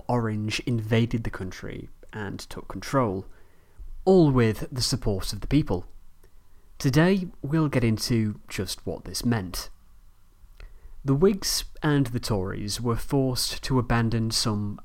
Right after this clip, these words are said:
long-standing principles for the good of the people. One such feature was the move towards democracy. Indeed, the post-revolutionary settlement would define the scope of British political liberty until the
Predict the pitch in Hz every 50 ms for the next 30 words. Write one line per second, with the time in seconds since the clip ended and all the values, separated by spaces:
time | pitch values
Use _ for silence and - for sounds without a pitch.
0 | - - - 120 127 147 160 185 190 175 - - - 131 120 117 110 110 104 -
1 | - - - 113 110 - - 95 - 95 95 113 - - - - - - - -
2 | - - - - 143 135 - 123 - 87 - - - 131 127 - - 87 - -
3 | - - - - - - - - - - - - - - - - - - - -
4 | - - 165 196 226 - - - 202 - - - - - 131 127 127 - - 123
5 | 113 113 110 - 127 117 - - 123 120 120 120 120 - - 113 107 101 95 92
6 | 95 - - - 113 127 143 143 135 - 120 - - - 67 - - - - -
7 | - - - - - - - - - - - - - - - - - 151 147 131
8 | 165 170 160 156 143 - - - - - 170 196 208 175 - - - 156 151 151
9 | 143 147 143 143 143 - - - 143 131 127 123 113 - - - 139 127 - 123
10 | 110 101 104 - - - 123 110 - - - 117 - - - 139 135 143 147 151
11 | 151 143 - 123 107 - - - 110 92 95 98 - - - - 101 101 101 101
12 | 98 - - 104 92 - - 98 - - - - 98 92 - - - 95 92 98
13 | 127 143 - - - - 92 90 - - - - - - - - - - 143 120
14 | - - 151 151 143 143 151 - 120 110 127 120 117 127 -